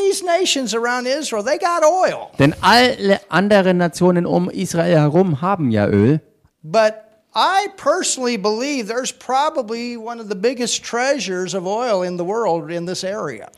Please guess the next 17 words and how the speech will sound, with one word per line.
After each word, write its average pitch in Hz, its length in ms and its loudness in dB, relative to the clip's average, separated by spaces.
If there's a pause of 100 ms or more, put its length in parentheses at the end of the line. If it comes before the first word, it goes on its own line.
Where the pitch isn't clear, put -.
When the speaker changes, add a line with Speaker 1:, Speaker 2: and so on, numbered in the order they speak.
(140)
Speaker 2:
Aber 131 320 6
ich 165 240 0
glaube 151 340 4
persönlich, 131 880 4
dass, - 580 0 (380)
äh, 113 520 6
hier 165 520 2
in 135 180 2
dieser 151 360 2
Gegend 127 500 2
eine 120 300 2
der 120 320 0
allergrößten 143 680 0
Ölvorkommen 117 760 2
der 117 180 0
Welt 117 260 -2
ist. 92 460 -4